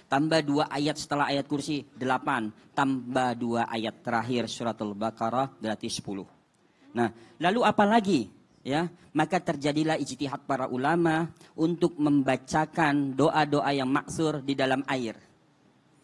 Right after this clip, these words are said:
Ya. Nah, salah satunya adalah kalau kita datang ke tempat ruqyah, itu bolak-balik. Akhirnya jin bilang gini, "Saya keluar, tapi nanti sebentar lagi saya masuk lagi." Ini masalah besar.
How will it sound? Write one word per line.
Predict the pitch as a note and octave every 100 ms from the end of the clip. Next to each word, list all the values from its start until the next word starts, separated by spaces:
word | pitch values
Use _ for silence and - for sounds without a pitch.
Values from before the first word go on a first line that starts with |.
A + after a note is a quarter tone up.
| -
Ya. | G#2+ C#3 E3+ - - -
Nah, | B2+ B2
salah | C#3 C#3 C#3
satunya | C#3+ C#3+ C#3+ F3
adalah | C#3+ D#3 F3
kalau | D3 C#3+
kita | F3 E3
datang | C#3 C3+ B2+
ke | B2
tempat | B2 B2
ruqyah, | A#2+ A2 A#2+ C3 D3+
itu | - D3+
bolak-balik. | C3 A#2+ A2+ A#2 A2 G2+ - -
Akhirnya | A#2+ C3
jin | C3+ C#3 C3
bilang | A#2+ A#2 A2+
gini, | G#2+ G2+ - -
"Saya | C3+ C#3+
keluar, | C#3+ C3 C3+ A#2+ G#2 -
tapi | A#2 C#3
nanti | B2+ C3+
sebentar | A#2+ A2+
lagi | A#2 B2
saya | B2+
masuk | A#2+ A2
lagi." | A2 G2 - _ - - - - -
Ini | B2+
masalah | C#3+ B2+ B2 A2+
besar. | G#2 G#2+